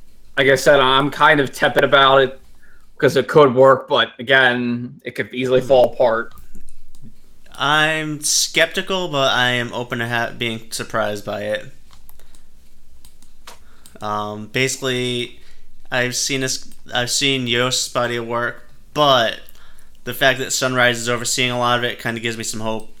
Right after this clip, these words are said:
Speaker 2: that it could turn out to be at least watchable, you know?
Speaker 1: Yeah, 'cause they're probably gonna wanna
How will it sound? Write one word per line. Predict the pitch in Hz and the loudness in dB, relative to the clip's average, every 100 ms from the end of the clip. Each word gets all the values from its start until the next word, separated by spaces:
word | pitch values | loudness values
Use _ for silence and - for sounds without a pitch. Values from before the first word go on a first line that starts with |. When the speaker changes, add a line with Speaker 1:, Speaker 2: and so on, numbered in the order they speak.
| - | -6
Speaker 2:
that | 110 110 80 | -2 -2 -2
it | 110 117 - - | -4 -4 -10 -18
could | - 117 113 | -6 -6 -4
turn | - | -4
out | 113 | -4
to | 110 | -4
be | 110 110 110 - - - | -8 -8 -8 -12 -20 -6
at | 113 117 | -4 -2
least | 117 113 - - - | -4 -4 -6 -8 -10
watchable, | 131 113 113 123 131 117 | -6 -4 -4 -2 -2 -2
you | |
know? | 110 113 113 - - - - - - - | -2 -2 -4 -10 -16 -16 -16 -16 -14 -4
Speaker 1:
Yeah, | 151 143 131 | 6 6 6
'cause | 143 | 4
they're | 165 165 | 6 6
probably | - 160 143 | 8 8 8
gonna | 135 | 6
wanna | 131 131 120 110 | 4 2 0 -4